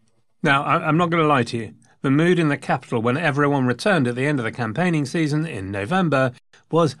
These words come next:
very different to the happy sort of tone prevailing in Oxford, which is all wrong, given the strategic situation, really, but that's the way it was.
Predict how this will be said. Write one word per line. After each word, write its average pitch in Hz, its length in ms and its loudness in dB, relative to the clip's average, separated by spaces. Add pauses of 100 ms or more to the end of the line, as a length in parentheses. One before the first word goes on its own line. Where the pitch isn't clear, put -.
(160)
very 233 460 2
different 220 460 2
to 180 100 -4
the 190 120 2
happy 175 280 0
sort 165 180 -2
of 165 140 -6
tone 165 420 0 (360)
prevailing 131 520 2
in 131 140 2
Oxford, 127 380 -2
which 180 220 -4
is 226 220 0
all 226 580 0
wrong, 123 540 -2 (380)
given 135 240 0
the 123 80 -2
strategic 127 580 -4
situation, 120 560 -6
really, 151 220 -4
but 160 160 -6
that's 170 180 -4
the 160 140 -4
way 165 160 0
it 202 80 -2
was. 135 380 -4